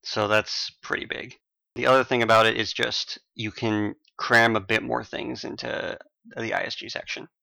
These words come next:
because basically a whole five minutes of the run, <laughs> you get rid of all the difficulty and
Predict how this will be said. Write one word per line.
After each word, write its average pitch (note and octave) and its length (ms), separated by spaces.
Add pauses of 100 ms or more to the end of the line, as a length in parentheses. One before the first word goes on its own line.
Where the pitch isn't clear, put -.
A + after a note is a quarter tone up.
(360)
because - 600 (640)
basically A2 460
a G#2 80
whole A2+ 220
five A2 360
minutes G#2+ 240
of G#2 40
the A2 80
run, G#2 480 (220)
<laughs> - 200 (120)
you A#2 80
get A2+ 340
rid A2+ 120
of A2 80
all A2+ 160
the G#2+ 80
difficulty A2+ 680
and - 360